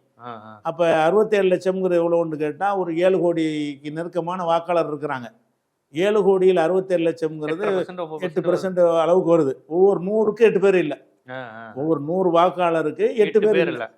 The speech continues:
Speaker 1: இல்ல.
Speaker 2: அதான் எட்டு சதவீதங்கிறது. அப்ப நூத்துக்கு எட்டுங்கிற கணக்குல வந்து வாக்கு இல்லைன்னு சொல்லிவிட்டான். கேட்டா அதுக்கு என்ன பதில் சொல்றான், "என்னடா மூட்டு பேரை இல்லைன்னு சொல்றீங்களேன்னு" சொன்னா, தேர்தல் கமிஷன் சொல்ற பதில் என்னன்னு கேட்டா,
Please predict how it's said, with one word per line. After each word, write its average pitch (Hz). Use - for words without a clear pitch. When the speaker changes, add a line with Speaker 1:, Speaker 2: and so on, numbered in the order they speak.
Speaker 1:
இல்ல. 185
Speaker 2:
அதான் 185
எட்டு 165
சதவீதங்கிறது. 165
அப்ப 160
நூத்துக்கு 240
எட்டுங்கிற 196
கணக்குல 165
வந்து 175
வாக்கு 165
இல்லைன்னு 156
சொல்லிவிட்டான். 156
கேட்டா 214
அதுக்கு 160
என்ன 185
பதில் 170
சொல்றான், 160
"என்னடா 165
மூட்டு 175
பேரை 185
இல்லைன்னு 185
சொல்றீங்களேன்னு" 165
சொன்னா, 135
தேர்தல் 196
கமிஷன் 170
சொல்ற 156
பதில் 170
என்னன்னு 156
கேட்டா, 135